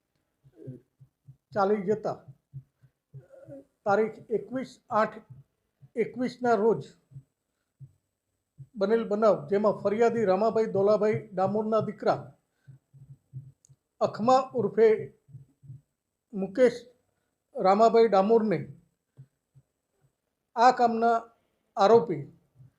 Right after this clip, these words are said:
પૈકી આરોપી નંબર ત્રણ માનાભાઈ વાઘાભાઈ ડામોરનાઓએ તેમના હાથમાંની કુહાડી એના માથામાં મારી ગંભીર ઈજા પહોંચાડી ગુનો કરેલ,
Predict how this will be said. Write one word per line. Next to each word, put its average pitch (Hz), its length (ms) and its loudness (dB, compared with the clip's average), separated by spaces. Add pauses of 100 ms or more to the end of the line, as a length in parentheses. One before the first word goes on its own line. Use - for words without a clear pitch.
(1080)
પૈકી 220 600 -4 (280)
આરોપી 233 360 2
નંબર 233 240 -2
ત્રણ 180 460 -2
માનાભાઈ 233 400 4
વાઘાભાઈ 208 500 4
ડામોરનાઓએ 214 880 4
તેમના 220 520 0
હાથમાંની 208 540 -2
કુહાડી 196 460 0 (1080)
એના 226 160 4
માથામાં 214 560 2
મારી 214 300 4 (560)
ગંભીર 214 600 0
ઈજા 226 180 4
પહોંચાડી 202 560 0 (720)
ગુનો 220 340 4
કરેલ, 240 340 2